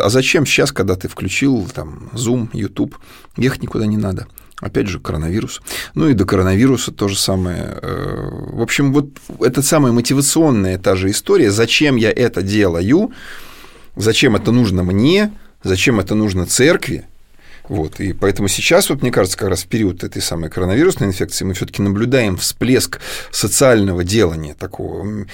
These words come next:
милосердия, когда достаточно много молодых людей объединялись, э, вокруг тех же самых церковных групп милосердия, развозили продукты. Вот это и один из очень немногих, на мой взгляд, позитивных моментов,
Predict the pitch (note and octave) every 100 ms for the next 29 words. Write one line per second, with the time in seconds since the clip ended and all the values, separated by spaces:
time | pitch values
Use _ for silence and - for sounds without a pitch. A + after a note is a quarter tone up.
0 | - - G#2+ A#2+ - A#2 F#2 - D2+ -
1 | E2+ E2+ F#2 G2 F#2 F2 - F2+ - G2
2 | A2 B2 G2 F2+ F2+ F#2 E2+ - F#2 F#2
3 | G#2 F2+ E2+ - - - - - - G2
4 | F#2 F#2 F#2 F#2+ A2 G#2 F2 F2 - -
5 | - F2 E2 D#2+ D#2+ E2+ F2+ F2 A2+ G2
6 | - - E2 F2+ - E2 D#2+ - - A#2
7 | G2+ F2 E2+ G2+ - E2 E2 - B2 B2
8 | G2+ F#2 F2+ F2 F#2 F#2+ F2+ - F#2 G#2
9 | F2 - F2+ F#2 - - F#2+ - - -
10 | - G#2+ A#2 A2+ C#3 B2+ B2 B2+ D3 B2+
11 | G2 G2 F2+ F#2 G2 G#2 F2+ G2+ G2 G#2
12 | A2 F#2+ E2+ F2 G#2 E3 G#3 -